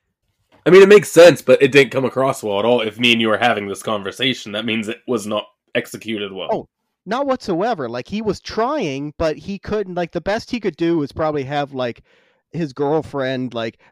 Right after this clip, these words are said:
Speaker 2: paint those while she was, like, waiting for her lines.
Speaker 1: Yeah. Cray finds a secret entrance behind the fireplace, and so he gets in there,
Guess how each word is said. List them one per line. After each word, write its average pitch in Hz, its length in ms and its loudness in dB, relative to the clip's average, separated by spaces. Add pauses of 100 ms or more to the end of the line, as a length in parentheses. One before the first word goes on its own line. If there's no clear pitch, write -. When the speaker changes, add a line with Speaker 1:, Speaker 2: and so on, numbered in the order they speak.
(180)
Speaker 2:
paint 170 280 -16
those 151 420 -6
while 135 280 -6
she 147 220 -12
was, 139 220 -12
like, 120 160 -12
waiting 123 480 -10
for 117 240 -12
her 110 160 -12
lines. 87 680 -12 (580)
Speaker 1:
Yeah. 117 260 -4 (180)
Cray 165 300 6
finds 151 380 -2
a 123 60 -2
secret 139 380 -2
entrance 131 440 0
behind 107 340 -6
the 95 40 -6
fireplace, 107 840 -4
and 101 300 -8
so 110 100 -8
he 113 80 -2
gets 113 240 -2
in 113 140 -2
there, 110 260 -4